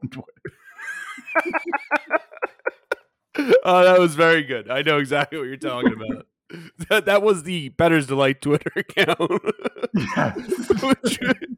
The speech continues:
Speaker 2: but, uh, I thought, I'm, uh, doing it soon. I'm doing it soon. They're, they got a lot of good stuff over there. You, everyone should go follow it.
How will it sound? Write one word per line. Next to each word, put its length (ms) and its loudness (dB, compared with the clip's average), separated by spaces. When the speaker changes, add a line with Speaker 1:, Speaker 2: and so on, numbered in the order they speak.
Speaker 2:
but, 400 0
uh, 300 2
I 100 0
thought, 380 2
I'm, 360 -2
uh, 200 0
doing 300 -6
it 100 -8
soon. 400 -2
I'm 100 -12
doing 180 -4
it 120 -8
soon. 260 -8
They're, 260 -6
they 120 -8
got 80 -6
a 20 -8
lot 160 -4
of 60 -6
good 160 -8
stuff 240 -10
over 180 -10
there. 240 -14
You, 180 -10
everyone 360 0
should 120 -6
go 140 -2
follow 460 -2
it. 100 -8